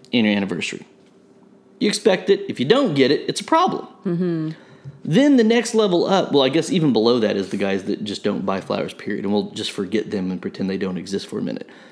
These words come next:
Speaker 1: So we'll start, the bare minimum is, men,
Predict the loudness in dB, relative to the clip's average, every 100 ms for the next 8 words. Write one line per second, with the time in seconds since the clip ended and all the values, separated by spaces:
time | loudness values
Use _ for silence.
0 | -4 0 2 4 4 4 2 2 4 4
1 | 4 4 6 6 4 4 4 4 4 0
2 | -2 0 2 4 4 4 2